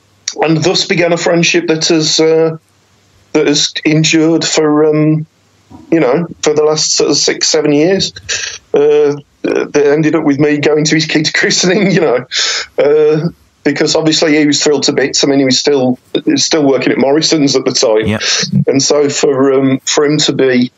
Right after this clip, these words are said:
Speaker 1: to be in The Guardian was obviously, like, quite a big deal for him. But I, um, I also, um,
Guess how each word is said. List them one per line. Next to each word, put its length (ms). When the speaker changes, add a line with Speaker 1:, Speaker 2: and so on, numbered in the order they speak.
Speaker 1:
to 120
be 100
in 80
The 60
Guardian 360
was 140
obviously, 260
like, 240
quite 200
a 40
big 140
deal 240
for 200
him. 220
But 140
I, 380
um, 140
I 140
also, 600
um, 640